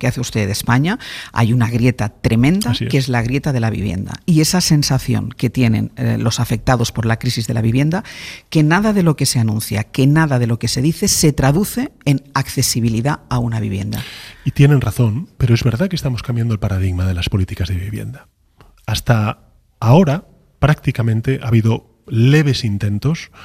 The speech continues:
Speaker 2: en administraciones progresistas anteriores por intervenir el mercado de la vivienda.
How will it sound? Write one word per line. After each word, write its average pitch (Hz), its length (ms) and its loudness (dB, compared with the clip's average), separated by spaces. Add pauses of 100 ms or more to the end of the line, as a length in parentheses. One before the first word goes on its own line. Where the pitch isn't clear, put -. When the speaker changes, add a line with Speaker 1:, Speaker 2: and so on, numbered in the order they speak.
(420)
Speaker 2:
en 101 160 0
administraciones 101 720 2
progresistas 95 680 -2
anteriores 101 640 0 (540)
por 151 200 4
intervenir 127 600 0
el 107 80 -2
mercado 98 380 -6
de 98 40 -8
la 92 100 -10
vivienda. 104 460 -14